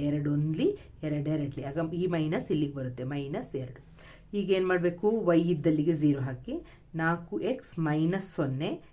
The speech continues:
equal to ನಾಲ್ಕು. X is equal to ನಾಲ್ಕು by ನಾಲ್ಕು. ನಾಲ್ಕು ಎಸ್ಲೇ ನಾಲ್ಕು ಒಂದ್ಲಿ.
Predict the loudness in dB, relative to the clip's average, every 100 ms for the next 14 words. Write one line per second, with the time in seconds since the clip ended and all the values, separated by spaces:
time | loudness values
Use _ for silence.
0 | -10 -6 -2 0 0 0 -2 -2 -6 -6
1 | -4 -2 -4 -4 -4 -4 -4 0 0 0
2 | -2 -2 -2 -2 0 -2 -4 -4 -4 0
3 | 2 2 0 -6 -8 -6 -2 -2 -2 -4
4 | 0 0 2 0 -2 0 0 0 -2